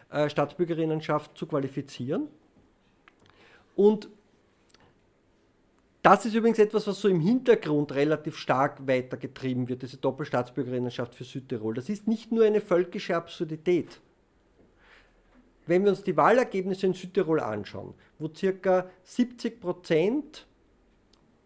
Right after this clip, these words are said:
bisschen mehr wahrscheinlich sogar, der deutschsprachigen Südtirolerinnen wählen Parteien, die der Ö V P oder der F P Ö nahestehen.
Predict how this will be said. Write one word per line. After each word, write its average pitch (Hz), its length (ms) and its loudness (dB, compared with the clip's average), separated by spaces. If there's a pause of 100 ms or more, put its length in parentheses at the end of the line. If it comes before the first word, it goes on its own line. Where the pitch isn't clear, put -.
bisschen 185 240 0
mehr 165 240 4
wahrscheinlich 123 480 -4
sogar, 147 400 -4 (220)
der 156 80 -6
deutschsprachigen 180 840 0
Südtirolerinnen 139 1120 -2 (560)
wählen 185 720 2 (640)
Parteien, 175 580 2
die 220 120 -4
der 196 160 4
Ö 196 120 4
V 220 200 0
P 196 240 0
oder 196 180 -2
der 165 180 0
F 165 200 -2
P 175 100 -4
Ö 135 220 -2
nahestehen. 104 720 -4